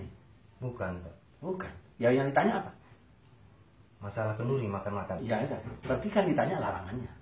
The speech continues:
Speaker 1: Ada larangannya apa nggak?
Speaker 2: Nggak ada.
Speaker 1: Ya udah, berarti silakan. Ingat ya, ketika hadis Nabi mengatakan, "Inna Allah farada faraid," sesungguhnya Allah memfardukan semua yang fardu, maka jangan kau sia-siakan.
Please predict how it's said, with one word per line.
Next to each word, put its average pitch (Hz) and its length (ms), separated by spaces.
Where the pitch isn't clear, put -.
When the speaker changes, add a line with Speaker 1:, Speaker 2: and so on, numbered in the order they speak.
Speaker 1:
Ada 120 240
larangannya 127 400
apa 196 80
nggak? 113 180
Speaker 2:
Nggak 98 260
ada. 95 100
Speaker 1:
Ya 98 120
udah, 175 160
berarti 120 280
silakan. 165 480
Ingat 233 320
ya, 117 160
ketika 202 380
hadis 196 260
Nabi 175 240
mengatakan, 180 600
"Inna 160 220
Allah 156 220
farada 139 320
faraid," 135 420
sesungguhnya 160 500
Allah 160 280
memfardukan 151 560
semua 135 240
yang 123 160
fardu, 143 340
maka 113 340
jangan 135 280
kau 135 100
sia-siakan. 123 800